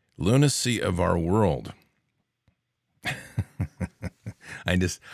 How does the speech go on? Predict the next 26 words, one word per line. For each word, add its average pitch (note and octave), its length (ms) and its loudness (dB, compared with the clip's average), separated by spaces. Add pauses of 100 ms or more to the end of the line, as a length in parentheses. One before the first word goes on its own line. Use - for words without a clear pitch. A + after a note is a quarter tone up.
(120)
I, F2+ 160 0 (100)
I, E2+ 320 0 (460)
you G#2+ 160 2
know, C3 140 4
I'm A2+ 80 4
not G2 160 2
gonna F2+ 140 0
be E2+ 100 2
able E2 140 2
to D#2+ 80 -2
go D#2 140 0
a D2+ 80 0
whole D#2+ 180 0
show - 200 -2
without D2+ 280 -2
making D2+ 260 -4
some - 180 -4
snarky - 400 -6
comments, D2 460 -4
so D#2+ 80 -6
let's D#2+ 160 -4
be - 140 -8
clear D#2+ 220 -2
<laughs> - 200 -8
about - 160 -6
that. D#2 380 -4